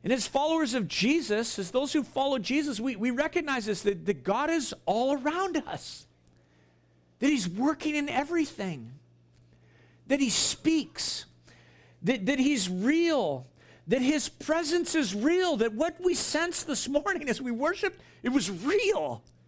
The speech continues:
It was reality, his presence. Paul actually said this, "In him we live and move and have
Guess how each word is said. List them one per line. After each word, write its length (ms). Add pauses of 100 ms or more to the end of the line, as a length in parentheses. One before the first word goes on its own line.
(560)
It 40
was 220
reality, 840 (800)
his 200
presence. 880 (1800)
Paul 260
actually 260
said 360
this, 200
"In 180
him 400
we 160
live 540 (100)
and 220
move 520
and 200
have 400